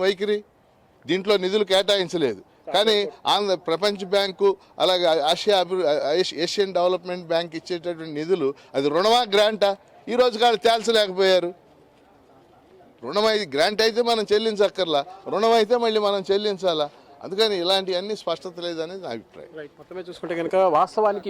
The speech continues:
Speaker 2: విరుద్ధంగా ఏపీ ప్రభుత్వం, కూటమి ప్రభుత్వం ప్రవేశపెట్టినటువంటి బడ్జెట్ ఉంది కాబట్టి లెక్కలకు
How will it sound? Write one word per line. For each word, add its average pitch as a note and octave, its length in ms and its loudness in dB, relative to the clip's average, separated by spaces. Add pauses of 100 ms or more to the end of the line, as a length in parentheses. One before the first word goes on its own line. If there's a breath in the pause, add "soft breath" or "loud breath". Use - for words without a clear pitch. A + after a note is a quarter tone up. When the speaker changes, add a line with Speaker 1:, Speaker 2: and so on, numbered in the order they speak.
Speaker 2:
విరుద్ధంగా F3 460 0 (340)
ఏపీ E3 260 -2
ప్రభుత్వం, D#3 360 -4
కూటమి D#3+ 280 -4
ప్రభుత్వం D#3 300 -6
ప్రవేశపెట్టినటువంటి D#3 680 -6 (440 loud breath)
బడ్జెట్ D3 320 0
ఉంది F3+ 160 -2
కాబట్టి E3+ 300 0 (180)
లెక్కలకు G3+ 400 0